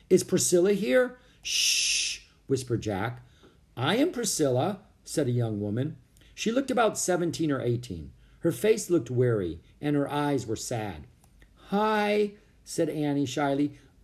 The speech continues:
"I was you." "Annie!" Warned Jack. "Thou was me?" Priscilla asked. She sounded puzzled. "Never mind my sister," said Jack. "She's nuts."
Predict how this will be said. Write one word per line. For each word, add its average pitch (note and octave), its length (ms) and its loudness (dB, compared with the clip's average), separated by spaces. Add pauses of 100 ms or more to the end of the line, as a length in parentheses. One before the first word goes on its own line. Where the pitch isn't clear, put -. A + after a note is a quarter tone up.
"I G3+ 200 0
was B3+ 320 0
you." G#3+ 600 2 (440)
"Annie!" C4 680 6 (320)
Warned A2+ 260 0
Jack. F#2+ 400 -6 (380)
"Thou B2 440 0
was E3 320 2
me?" D3+ 720 0 (240)
Priscilla F#3+ 440 0
asked. G#3 580 -4 (300)
She - 200 -6
sounded G#3+ 460 0
puzzled. G#2+ 500 -2 (640)
"Never A3+ 400 6
mind D#3+ 260 4
my B2+ 120 2
sister," G#2 640 -2
said G#2+ 220 -2
Jack. G2+ 300 -4 (160)
"She's A3+ 420 0
nuts." B2 600 -2